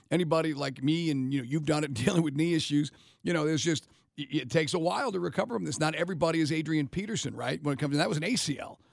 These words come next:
So, I mean, we all knew that he wasn't the same dude this year. I think by the end of the season, he looked better. I don't know if, uh, you know, not having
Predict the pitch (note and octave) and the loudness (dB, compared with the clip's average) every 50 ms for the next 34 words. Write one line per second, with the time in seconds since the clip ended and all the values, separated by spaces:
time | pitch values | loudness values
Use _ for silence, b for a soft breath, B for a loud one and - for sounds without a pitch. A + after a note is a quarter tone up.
0 | b b b b b - - E3+ E3 D#3+ D#3 - D#3 E3 E3+ E3+ D#3 D#3 F#3 G#3+ | b b b b b 0 2 4 4 4 2 0 -2 0 0 0 0 0 0 0
1 | - A#3 G3+ F#3 G#3 A3+ A3+ G#3 F3+ E3 E3 D3+ D#3+ E3 C#3 D#3 C#3 D3 B2+ - | 2 2 2 2 2 2 2 2 0 0 0 0 0 0 0 0 -2 -4 -2 -2
2 | E3+ D#3+ D#3 D#3 D3 B2+ D#3+ F#3 G3 F#3+ F3 C#3 D#3 D3 - - E3+ F#3 F#3 D#3 | 0 0 0 0 0 0 0 0 0 -2 -2 0 -2 -2 -2 -2 -4 -2 -2 -2
3 | C#3 D#3+ b b b b b - B2 C#3+ F#3 D#3+ D#3+ D#3+ D#3 D#3 D3+ D3+ F3 E3+ | -2 -4 b b b b b -2 0 2 2 4 2 2 2 2 0 0 -2 -2
4 | C#3+ A#2 - - F3+ F#3 E3+ D#3+ D3+ D3 D3 C#3+ C3+ - - D#3 F#3+ G#3+ F3+ F3 | -2 -4 -4 -2 -2 -2 0 2 2 2 2 2 0 0 0 0 0 0 -2 -4
5 | G#3 b b b b b b - D#3 F3+ G3 F#3+ F#3 F3 D#3+ C#3 D3 D#3+ D3+ D3 | -6 b b b b b b 2 2 4 4 2 2 0 0 0 -2 -2 0 0
6 | D3+ D3 C#3+ D#3 D#3 D#3+ D#3 D#3+ E3 E3+ E3 D#3 D3 | 0 0 0 0 0 0 0 0 2 2 0 -2 -2